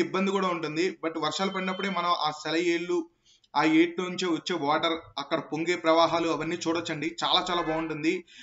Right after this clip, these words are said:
One of the best trip of ఏపీ అని చెప్పుకోవచ్చు మనం. ఇప్పుడైతే మాత్రం మనం cover చేయడానికి అయితే try చేస్తున్నాం. And మనమైతే journey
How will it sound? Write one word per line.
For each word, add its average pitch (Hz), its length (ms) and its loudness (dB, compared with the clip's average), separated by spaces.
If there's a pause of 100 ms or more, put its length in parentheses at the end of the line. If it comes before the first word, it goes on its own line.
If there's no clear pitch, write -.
(220)
One 160 120 0
of 175 100 -4
the 156 160 -6
best 165 320 0 (140)
trip 196 300 -2
of 202 120 -4 (120)
ఏపీ 208 200 0
అని 190 140 0
చెప్పుకోవచ్చు 170 460 -2
మనం. 156 120 -2 (240)
ఇప్పుడైతే 185 340 -2 (100)
మాత్రం 190 260 -8
మనం 165 200 -2
cover 160 240 -2
చేయడానికి 185 300 -2
అయితే 185 120 -2 (120)
try 160 220 2
చేస్తున్నాం. 185 360 -2 (520)
And 185 200 2 (160)
మనమైతే 202 440 2 (480)
journey 180 240 6